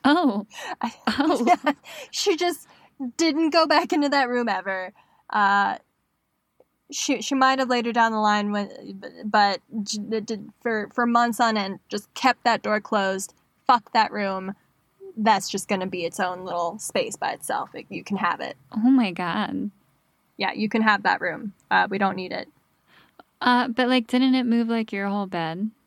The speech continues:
Speaker 1: though?
Speaker 2: Um, that was just Mandy's bed in the, in the new, in the second bedroom.
Speaker 1: Okay.
Speaker 2: So,
Speaker 1: I, I,
Speaker 2: yeah.
Speaker 1: smart. Perhaps put this away for a minute.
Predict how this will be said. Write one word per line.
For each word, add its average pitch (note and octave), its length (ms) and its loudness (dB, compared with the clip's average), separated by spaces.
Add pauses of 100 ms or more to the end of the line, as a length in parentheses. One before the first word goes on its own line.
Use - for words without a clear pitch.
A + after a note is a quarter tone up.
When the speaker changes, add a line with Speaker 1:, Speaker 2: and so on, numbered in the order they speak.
(460)
Speaker 1:
though? A3+ 300 -4 (460)
Speaker 2:
Um, G#3 420 4 (140)
that A#3 160 6
was C#4 120 2
just D4+ 200 0
Mandy's C4+ 400 4
bed F#3 280 2
in G#3 220 0
the, G#3+ 240 4
in A3+ 80 2
the A3+ 100 2
new, G#3+ 360 4
in G#3 100 0
the G#3 60 2
second G#3 340 0
bedroom. G#3 460 -6 (300)
Speaker 1:
Okay. F#3 360 -12 (1000)
Speaker 2:
So, A3+ 100 0
Speaker 1:
I, B3 640 4 (100)
I, B3+ 300 0
Speaker 2:
yeah. F3+ 200 0 (280)
Speaker 1:
smart. G3+ 500 0 (720)
Perhaps B3+ 640 0 (100)
put A3+ 240 -6
this G3 340 -8
away F3+ 380 -8
for D#3+ 100 -14
a E3 60 -12
minute. F3+ 360 -10